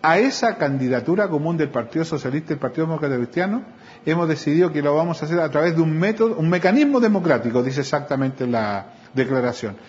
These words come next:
Ese mismo mecanismo democrático lo vamos a resolver cuando sea necesario resolverlo. Todavía este no es un tema inmediato, tenemos que hacer las municipales antes.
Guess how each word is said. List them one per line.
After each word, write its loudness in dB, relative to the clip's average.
Ese 2
mismo 4
mecanismo 2
democrático 0
lo 4
vamos 2
a 4
resolver 0
cuando 0
sea 0
necesario 0
resolverlo. 0
Todavía 4
este -2
no 0
es 2
un -8
tema 0
inmediato, 0
tenemos 0
que -4
hacer -2
las -2
municipales -2
antes. -6